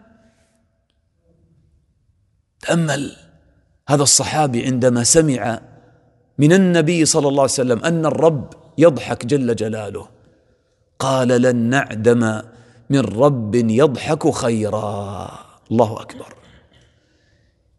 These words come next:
الله تعالى يضحك كما يليق بجلاله، ليس كمثله شيء وهو السميع البصير جل جلاله.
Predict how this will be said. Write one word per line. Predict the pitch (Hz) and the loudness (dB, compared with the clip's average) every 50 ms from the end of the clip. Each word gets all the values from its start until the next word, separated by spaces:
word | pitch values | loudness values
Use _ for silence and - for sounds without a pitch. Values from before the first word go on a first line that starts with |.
| _ _ _ _ _ _ _ _ _ _ _ - - | _ _ _ _ _ _ _ _ _ _ _ -2 0
الله | 127 147 160 | 4 4 4
تعالى | 143 - 131 110 147 147 143 | 4 2 -2 -2 0 2 2
يضحك | 170 208 208 240 - 180 - | 2 0 0 -2 -6 -2 0
كما | 233 214 233 240 | 0 0 2 0
يليق | 240 247 226 - | 0 0 0 0
بجلاله، | 185 190 175 190 - 233 277 302 254 175 101 104 - - - - _ _ _ _ _ _ _ _ _ _ _ _ _ _ - | 0 -2 0 0 2 2 2 0 0 -2 -6 -10 -14 -18 -20 -20 _ _ _ _ _ _ _ _ _ _ _ _ _ _ 2
ليس | 143 170 196 190 - - | 4 4 4 4 2 0
كمثله | 170 - - 151 139 151 139 - 143 147 147 160 170 | 0 2 2 0 0 0 -4 -2 -2 0 0 0 0
شيء | 165 214 208 220 185 - - - - - _ _ _ _ _ _ _ _ _ - | 2 2 2 2 2 -6 -10 -16 -20 -20 _ _ _ _ _ _ _ _ _ 0
وهو | 110 120 123 135 | 0 2 2 2
السميع | 131 - - 131 143 143 131 127 | 0 0 0 0 0 0 -2 -2
البصير | 131 120 107 120 117 - 175 190 202 196 - - - - - _ _ _ _ _ _ - | -2 -2 0 0 0 0 0 0 0 -2 -4 -6 -20 -20 -20 _ _ _ _ _ _ -2
جل | 120 147 135 131 123 123 | 0 0 2 2 0 2
جلاله. | 110 123 127 151 180 202 214 208 - 131 | 2 4 4 4 4 2 0 -2 -6 -8